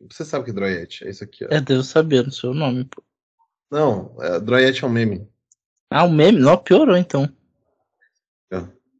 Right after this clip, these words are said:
Speaker 1: Droiete.
Speaker 2: <laughs> Ah, sim, é, então, isso aí. Não,
Speaker 1: É
Speaker 2: isso
Speaker 1: esse
Speaker 2: aí.
Speaker 1: É, <laughs> é esse tipo de divisão de palavras.
Speaker 2: Cara, agora eu entendi.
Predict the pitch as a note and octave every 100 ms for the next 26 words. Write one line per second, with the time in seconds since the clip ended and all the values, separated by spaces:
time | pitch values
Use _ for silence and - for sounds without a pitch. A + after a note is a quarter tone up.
0 | _ _ _ A2 A2 G#2 G2+ F#2 - -
1 | - _ _ - - G#3 A#3+ - E3+ G#3
2 | - A3+ E3 F3+ - C#3 A#2+ A#2+ - E3
3 | - _ _ _ _ _ _ _ _ _
4 | _ _ _ _ E3+ B2 G#2+ C3 C3 B2+
5 | C3+ E3 F3+ _ _ _ _ _ _ _
6 | - - - - A#2+ A#2+ _ - - -
7 | D3 C#3+ - E3 D3+ - D3+ D3+ C#3 C3
8 | B2+ C3 C3 B2 B2+ A#2+ B2 A#2+ A#2 A#2+
9 | G#2 G#2 - - F4+ D#4+ A#3+ F#3 F3 -
10 | G3 A3 - B3+ A3 - B3+ F3 E3+